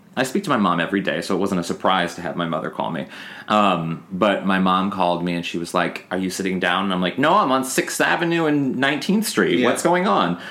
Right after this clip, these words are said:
Speaker 1: And, uh, she tells me that B Arthur died. And I start to cry
Speaker 2: Wow.
Speaker 1: right outside the Bed Bath and Beyond there
Speaker 2: Yeah, sure, right
Speaker 1: on
Speaker 2: over
Speaker 1: Sixth
Speaker 2: there.
Speaker 1: Avenue. Um, also, I saw Kiefer Sutherland there once, and he had a lot of bags.
Speaker 2: Really?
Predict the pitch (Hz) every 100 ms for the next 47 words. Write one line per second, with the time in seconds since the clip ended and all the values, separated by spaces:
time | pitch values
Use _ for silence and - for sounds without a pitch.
0 | - - - 104 98 95 92 - - 92
1 | 90 87 85 80 82 73 78 85 85 -
2 | 104 113 156 147 - - 135 143 135 95
3 | 92 117 120 131 156 135 156 - 143 131
4 | 113 135 131 131 123 120 113 117 117 147
5 | 101 92 - 92 92 180 160 120 110 -
6 | 160 151 120 143 95 90 90 90 - 107
7 | 104 95 92 - 117 135 110 98 101 -
8 | 95 90 90 92 92 82 73 60 78 76
9 | 87 95 95 85 87 90 90 80 - -
10 | - - - 127 160 120